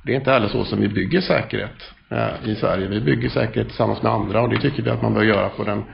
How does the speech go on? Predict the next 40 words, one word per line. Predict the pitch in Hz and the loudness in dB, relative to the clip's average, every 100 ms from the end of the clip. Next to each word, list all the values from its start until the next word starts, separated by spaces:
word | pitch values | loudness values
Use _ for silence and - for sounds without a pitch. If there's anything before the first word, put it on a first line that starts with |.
| - - | -10 0
europeiska | 113 113 143 123 - 117 | 2 2 0 0 0 2
nivån | 113 104 101 101 | 2 4 2 2
också. | - - - - _ _ _ _ - - _ - - | -2 -4 -10 -10 _ _ _ _ -20 -20 _ -10 -4
I | |
dagens | 113 107 131 139 | 2 2 2 2
värld | 120 107 | 2 2
så | - | 2
är | 113 | 2
det | 113 | 2
ingen, | 120 113 165 | 2 2 2
tror | 117 | 2
jag, | 101 | 0
som | 110 | -2
klarar | 107 107 98 101 | 0 0 2 0
att | - - - | -4 -14 -4
helt | 117 98 - | -2 -2 -4
på | 113 | -2
egen | 107 98 98 | -2 -2 -2
hand | 107 98 92 | -2 -2 -2
hantera | 107 - 104 92 | -4 0 0 0
sin | - 104 | -2 -4
egen | 95 - | -2 -2
säkerhet. | 101 92 - | -2 -2 -2
Man | 107 147 | 0 2
är | |
beroende | - 101 - 139 | 2 2 0 0
av | |
samarbete. | 117 120 95 92 - - 113 - _ - - - _ - | 0 0 0 -2 -6 -8 -16 -16 _ -20 -20 -20 _ -6
Och | 110 | 0
då | 113 | 2
måste | 131 - | 0 0
också | 113 110 - 101 98 - - _ _ _ | -2 0 -2 0 -2 -6 -20 _ _ _
det | 110 | -8
strategiskt | - 113 113 117 104 107 - | -4 -4 0 2 2 0 -2
autonoma | 107 107 - 110 120 151 107 98 | -2 -2 -2 0 2 2 2 2
angreppssättet | 117 107 95 90 - - - - - | 0 0 -2 -6 -4 -6 -4 -10 -4
inkludera | 107 107 107 110 135 113 92 113 - - - - _ - | -4 -2 0 0 0 0 -2 -8 -16 -20 -20 -20 _ -6
ett | 104 - | -4 -4
sånt, | 107 95 92 - - | -4 -4 -6 -12 -8
eh, | 95 92 | -4 -4